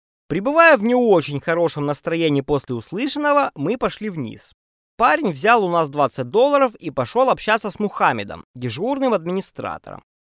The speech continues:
Но вернулся он ни с чем. Администратор сказал ему, что на сегодня хватит. Да, то, что туристов, особенно русских, в некоторых отелях принижают, это я слышал, но до конца не верил. В Турции этого у нас не было.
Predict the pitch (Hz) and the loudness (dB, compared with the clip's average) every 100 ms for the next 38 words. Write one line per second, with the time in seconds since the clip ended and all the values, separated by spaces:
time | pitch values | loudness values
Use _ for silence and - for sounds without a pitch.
0 | _ 139 175 240 339 359 - 151 196 214 | _ -2 2 2 4 2 2 2 4 2
1 | 202 - - - 95 - _ _ 110 113 | -2 -6 -10 -8 -8 -10 _ _ -10 -6
2 | 127 127 - 202 302 277 - 170 170 302 | -6 -8 -2 2 2 2 -2 -2 2 2
3 | 311 269 262 254 233 - 147 123 - 107 | 2 -2 -4 -4 -4 -8 -8 -8 -10 -4
4 | 190 269 226 208 - 120 107 143 - - | 2 2 2 -6 -8 -8 4 4 4 -8
5 | _ _ _ _ _ - 208 254 254 185 | _ _ _ _ _ -8 -4 4 8 10
6 | 151 139 127 113 110 110 110 294 330 - | 10 8 6 6 4 2 0 -2 -2 0
7 | 233 202 240 269 - 120 110 139 143 190 | -2 -2 -2 -4 -4 -6 -8 -8 -6 -4
8 | 175 180 196 190 - 113 - 120 214 226 | -2 0 0 -2 -8 -14 -10 -4 -4 -2
9 | 151 131 143 - 190 139 - 120 113 123 | -4 -4 -4 -2 0 -2 -4 -6 -4 -2
10 | 277 320 131 - - 180 220 160 170 - | 0 0 0 -4 -4 -4 -2 -2 -2 -4
11 | 226 202 - 101 - 117 139 151 165 156 | -6 -6 -6 -10 -12 -10 -4 -2 -2 -4
12 | - 285 302 254 240 233 170 - - _ | 0 2 2 2 -2 -2 -4 -6 -14 _
13 | _ - 302 349 330 - 202 277 262 208 | _ -12 -4 -4 -4 0 2 4 2 2
14 | 202 226 - 160 107 110 - | 2 -2 -2 -4 -4 -6 -12